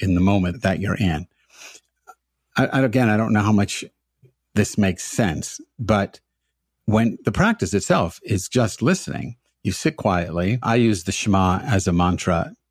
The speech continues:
to sort of settle, but eventually you stop anything going on consciously in your head, and you just listen. So you hear the sound of the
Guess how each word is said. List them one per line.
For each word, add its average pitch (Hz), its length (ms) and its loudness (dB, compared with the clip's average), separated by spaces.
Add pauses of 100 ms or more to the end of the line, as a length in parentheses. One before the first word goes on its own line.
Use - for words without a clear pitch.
(200)
to 80 420 -2 (300)
sort 87 160 0
of 76 80 -6
settle, 104 480 -2 (420)
but 104 560 -2
eventually 123 560 2
you 110 300 2
stop - 640 -2 (1160)
anything 123 480 2
going 92 260 2
on 87 160 2
consciously 98 500 -2
in 82 60 -2
your 76 120 -2
head, 110 300 0 (320)
and 113 120 4
you 110 80 4
just - 280 0
listen. 117 400 0
So - 100 -4
you 98 140 2
hear 135 340 2
the 113 120 -2
sound 107 380 2
of 98 180 0
the 101 220 2